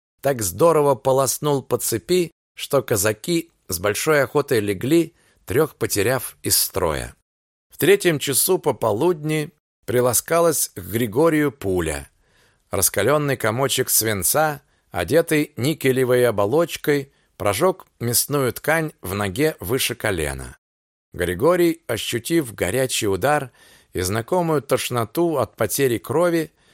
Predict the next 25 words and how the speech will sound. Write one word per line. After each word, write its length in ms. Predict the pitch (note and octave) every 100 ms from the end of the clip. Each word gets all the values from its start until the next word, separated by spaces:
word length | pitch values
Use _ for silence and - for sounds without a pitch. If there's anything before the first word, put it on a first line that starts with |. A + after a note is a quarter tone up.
| _
скрипнул 760 | - - A2 D#3+ D#3 C#3+ C3+ -
зубами. 680 | F2+ B2 E2 D2+ C2+ C2 - _ _ _ _ -
Выполз 600 | C3 F3 D3+ C3 - - -
из 160 | A2
цепи, 640 | - - F#2+ D#3 E3+ - _ _ -
сгоряча 600 | F#2 G#2 G#2+ - E3 D#3
вскочил, 600 | - G#2 F#2 D#3 E3+ D3 _ _
резко 420 | A2+ F#3 F3+ E3
мотнул 460 | D3+ D3+ - D#3 C#3
головой, 600 | A2 G2+ G2 D3+ E3 D3+ _ -
контуженной 760 | G#2 G2+ C#3+ C#3+ B2+ C3 B2+
пулей. 560 | - F#2+ E2+ C#2 C2+ - _ _ _
Боль 320 | E2+ B2+ F3
в 80 | B2+
ноге 400 | B2 A#2+ D3 D#3+ -
усугублялась 840 | A2+ C3+ A2+ A2+ C3+ C#3 C3+ -
тем, 320 | - E3+ D3 - _ _
что 260 | - - G#2+
пуля 340 | D3+ E3 C#3+
не 140 | C3
вышла. 560 | C3 D3 - - C#2 B1+ _ _ _ _ -
Была 300 | G#2 D#3+ E3+
она 200 | D#3+ D3+
на 200 | D3+ D3
излёте, 680 | A#2 C#3+ F#3 F3 - E2